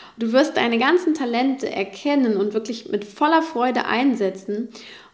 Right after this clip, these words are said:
Und das ist das, was es so wunderbar macht, dieses Aufblühen. Scanner brauchen dieses Aufblühen tatsächlich, weil wir immer versucht haben, uns viel kleiner zu machen und unsere Interessen zu begrenzen, unsere Talente kleiner zu halten,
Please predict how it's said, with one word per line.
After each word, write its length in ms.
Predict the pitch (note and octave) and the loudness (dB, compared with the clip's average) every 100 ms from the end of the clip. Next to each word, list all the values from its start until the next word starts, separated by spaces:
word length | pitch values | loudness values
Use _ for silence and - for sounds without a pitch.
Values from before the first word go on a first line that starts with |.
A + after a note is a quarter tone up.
| - | -2
Und 160 | A3 | 2
das 220 | A3 D#4 D#4+ | 4 4 0
ist 160 | D#4 | 0
das, 240 | - A#3+ - | 0 0 0
was 180 | A3 A3 | -2 -2
es 140 | G#3+ | -2
so 160 | A3 F#3+ | -2 0
wunderbar 460 | G3+ G3+ F#3 - | 0 0 -4 -6
macht, 300 | G3 - - | -8 -8 -6
dieses 440 | G3+ G3+ G#3 - - | 0 2 0 -4 2
Aufblühen. 760 | B3 B3+ - - F3+ F3+ F#3 | 4 4 0 0 2 2 -2
Scanner 460 | - - C#4+ E4 C4+ | -6 -2 2 2 2
brauchen 460 | A3 A#3 C#4+ C#4 | 4 4 6 4
dieses 420 | A3 A3 A3 - | 2 0 -2 0
Aufblühen 480 | B3 C4 C4+ G3 G3+ | 2 2 0 -2 -2
tatsächlich, 720 | F#3+ G3+ - G3+ - G3+ G3 | -2 -8 -8 -10 -4 -4 -2
weil 180 | G3 G#3 | -2 0
wir 120 | G#3+ | 0
immer 200 | C4+ D4+ | 4 4
versucht 460 | D4 B3 A#3+ C4+ - | 4 2 2 -2 -2
haben, 400 | A#3+ A#3 A#3+ B3 - - - | 0 2 2 -2 -4 -18 -2
uns 200 | B3 A#3+ | -2 -2
viel 280 | - E4+ E4 | 4 4 4
kleiner 480 | - C#4 D4 C4 A3+ | 2 4 4 4 2
zu 160 | - | -2
machen 280 | F#3+ F#3 G3 | -2 -2 -2
und 120 | F#3+ | 0
unsere 260 | A#3 A3+ A#3 | 0 0 0
Interessen 560 | B3 - D4 D#4 C#4 | -2 0 0 2 0
zu 220 | A#3+ G#3+ G3+ | -2 -2 -2
begrenzen, 560 | G3 - F#3 F#3 F#3 | -4 -4 -6 -6 -6
unsere 360 | - A3 A3 A#3 | -2 -2 -2 -4
Talente 480 | B3+ A#3+ C#4 E4 A#3 | -2 0 2 2 0
kleiner 440 | - G3 G3 F#3 | 0 0 0 -2
zu 180 | F3+ F#3+ | -4 -6
halten, 380 | F#3+ - G3 | -6 -4 -6